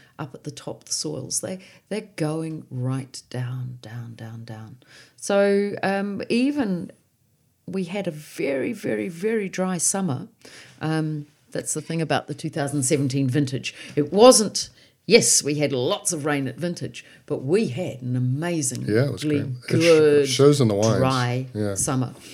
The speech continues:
Speaker 1: So even it, for me, it's the driest we've had since ninety-eight in January. Um,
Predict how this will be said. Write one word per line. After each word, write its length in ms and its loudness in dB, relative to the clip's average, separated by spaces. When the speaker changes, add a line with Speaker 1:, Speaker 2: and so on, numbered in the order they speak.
Speaker 1:
So 480 10
even 540 4
it, 300 -6
for 140 2
me, 180 10
it's 180 4
the 100 0
driest 680 2
we've 160 0
had 320 0
since 440 0
ninety-eight 840 -2
in 200 -2
January. 600 -2
Um, 420 -2